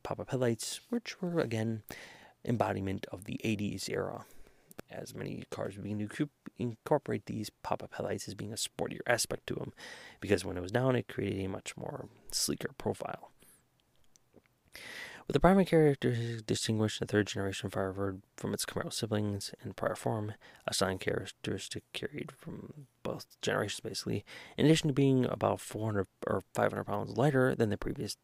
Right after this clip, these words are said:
design, the new design was also more aerodynamically produced. Basically, it was the most aerodynamic car G M had ever produced, pretty much at this point. Wind tunnels were even used to, to form the new F-body platform shape,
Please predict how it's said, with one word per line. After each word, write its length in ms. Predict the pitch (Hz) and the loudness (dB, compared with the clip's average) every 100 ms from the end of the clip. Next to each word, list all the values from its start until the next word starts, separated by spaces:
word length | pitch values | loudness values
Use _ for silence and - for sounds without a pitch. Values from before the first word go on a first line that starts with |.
| _ | _
design, 460 | - 110 110 117 107 - - - | -2 0 2 0 -2 -6 -10 2
the 80 | 131 | 6
new 300 | 165 151 143 _ - | 8 6 0 _ -10
design 340 | 113 117 113 107 | -6 -2 0 0
was 160 | 104 | 0
also 300 | - 110 - | 2 2 2
more 160 | 104 - | 0 0
aerodynamically 1080 | 95 101 98 107 104 - - - 127 107 101 | -2 -2 0 0 -2 -6 -14 -12 -8 -8 -6
produced. 400 | - 120 117 - - - - - - _ - - 98 _ _ | 2 2 2 -2 -14 -18 -18 -20 -20 _ -10 -8 -8 _ _
Basically, 260 | 127 139 120 | 2 4 2
it 40 | |
was 40 | 107 | 4
the 80 | |
most 160 | 104 - | 2 2
aerodynamic 580 | 110 98 98 98 95 95 | 2 2 0 -2 -4 -8
car 240 | - 98 | -4 -4
G 200 | 92 98 | -2 -2
M 80 | 95 | -2
had 120 | 87 | 4
ever 200 | 123 147 | 6 6
produced, 400 | - - - - | 2 -6 -8 -8
pretty 180 | - - | -6 -6
much 140 | - | -6
at 80 | - | -6
this 100 | - | -6
point. 300 | - - - - - | -4 -6 -6 -12 4
Wind 220 | 127 143 | 8 8
tunnels 340 | 117 117 113 - | 6 2 0 4
were 140 | 107 | 4
even 180 | 101 98 | 4 4
used 360 | 110 113 107 - | 4 6 4 0
to, 80 | |
to 180 | - 101 | -6 -6
form 240 | - 120 110 | 0 0 2
the 60 | |
new 100 | 104 | 0
F-body 380 | - - - 98 | -2 -4 -6 -6
platform 480 | - - - - - | -6 -8 -8 -10 -8
shape, 380 | - - - | -4 -2 -2